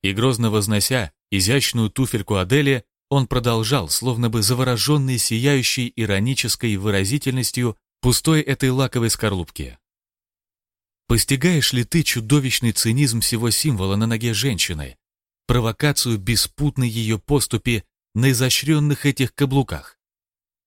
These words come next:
Как могу я оставить тебя под властью подобного символа? Упаси меня, Господи, допустить такое». Говоря это, он сноровистыми движениями запихивал туфельки, платье, бусы Адели за пазуху.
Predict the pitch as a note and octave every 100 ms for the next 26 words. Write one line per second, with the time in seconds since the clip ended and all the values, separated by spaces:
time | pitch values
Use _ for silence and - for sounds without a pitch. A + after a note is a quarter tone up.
0 | _ - B2+ - G2+ G2+ A#2 A2 G#2 G2
1 | - C3+ A#2 C3+ B2+ B2+ B2+ A2 B2 C#3+
2 | - C#3 C3 B2+ C#3 C3+ C3 - C#3 G#2+
3 | D#2 - _ _ _ _ _ - C#3+ D3
4 | C3+ - B2+ G2 F2 G2+ G2 - A2 G#2+
5 | A2+ - B2+ - F2 - D#2+ D#2 C2 B1+
6 | _ _ _ _ _ _ _ _ _ _
7 | _ _ _ _ _ - F#2+ G#2+ A2 A2
8 | C3 A2+ F#2 C#2+ _ - G2+ A#2+ - A#2+
9 | D3 B2+ - B2 A#2+ A2 G#2+ C#3+ C#3+ C#3
10 | C#3 A#2+ A#2 - D3 A#2+ A#2 - D3+ C#3
11 | B2+ C3 A#2 F2 F#2+ G#2+ C#3 - B2 F2+
12 | D#2 G2+ C#3 - A2+ G#2 C#3+ C3+ A#2+ A#2
13 | G2 F2 E2+ D2 -